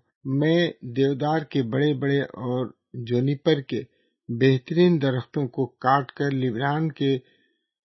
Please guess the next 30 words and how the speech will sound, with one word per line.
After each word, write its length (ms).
دور 320
ترین 480
بلندیوں 520
تک 340
اس 220
کے 180
سب 440
سے 360
گھنے 440
جنگل 420
تک 460
پہنچ 380
گیا 200
ہوں۔ 160
میں 220
نے 260
غیر 440
ملکوں 460
میں 380
کنویں 340
کھدوا 520
کر 380
ان 140
کا 140
پانی 520
پی 180
لیا۔ 260
میرے 400
تلووں 540
تلے 460